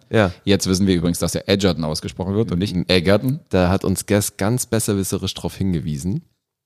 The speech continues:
Speaker 2: Wer hat recht gehabt, Lee?
Speaker 1: Digga, ich hab dir doch schon gesagt,
Speaker 2: Nee,
Speaker 1: wenn
Speaker 2: nee,
Speaker 1: der
Speaker 2: nee.
Speaker 1: so geschrieben wird, ist die Aussprache wahrscheinlich. Was ist denn los mit dir? Ist doch alles fein.
Speaker 2: Das, das war jetzt nicht eine Antwort auf meine Frage. Ich
Speaker 1: Du
Speaker 2: habe
Speaker 1: hast
Speaker 2: nur gefragt,
Speaker 1: recht
Speaker 2: wer
Speaker 1: gehabt.
Speaker 2: recht hat. Okay, mehr wollte ich gar nicht.
Speaker 1: So.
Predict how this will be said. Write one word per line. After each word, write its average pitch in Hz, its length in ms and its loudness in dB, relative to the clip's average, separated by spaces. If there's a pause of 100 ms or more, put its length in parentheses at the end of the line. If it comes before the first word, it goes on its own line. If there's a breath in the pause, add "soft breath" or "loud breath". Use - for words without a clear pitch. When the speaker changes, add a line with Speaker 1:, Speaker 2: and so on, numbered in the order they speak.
(380)
Speaker 2:
Wer 143 160 6
hat - 100 -2
recht 123 200 2
gehabt, 82 260 0
Lee? 113 220 -2 (100)
Speaker 1:
Digga, 107 260 4
ich 78 140 -2
hab 120 80 -2
dir 127 100 -4
doch 117 120 -4
schon 101 240 -2
gesagt, 98 440 -4
Speaker 2:
Nee, 196 60 2
Speaker 1:
wenn 190 80 4
Speaker 2:
nee, 180 80 4
Speaker 1:
der 175 100 4
Speaker 2:
nee. 165 80 6
Speaker 1:
so 160 160 4
geschrieben 135 460 0
wird, 113 220 2
ist - 220 -6
die 117 120 2
Aussprache 120 500 0
wahrscheinlich. 107 540 -2
Was 92 80 -2
ist - 80 -8
denn 92 60 -4
los 127 180 -4
mit 87 100 -4
dir? 62 120 -4 (420)
Ist - 100 -8
doch 101 60 2
alles 139 160 0
fein. 139 200 0
Speaker 2:
Das, 101 100 -2 (140)
das 107 160 0
war 117 100 6
jetzt 117 140 2
nicht 120 140 0
eine 123 80 0
Antwort 113 220 0
auf 95 60 -2
meine 101 180 2
Frage. 95 280 0
Ich 87 80 -4
Speaker 1:
Du - 20 0
Speaker 2:
habe 104 100 6
Speaker 1:
hast 120 80 6
Speaker 2:
nur 117 60 4
gefragt, 104 220 4
Speaker 1:
recht - 0 -
Speaker 2:
wer 92 80 6 (100)
Speaker 1:
gehabt. 92 100 -4
Speaker 2:
recht 87 140 -6
hat. - 140 -20
Okay, 131 280 4
mehr 85 160 0
wollte 85 140 -4
ich - 60 -14
gar - 80 -6
nicht. - 80 -4
Speaker 1:
So. 78 180 -2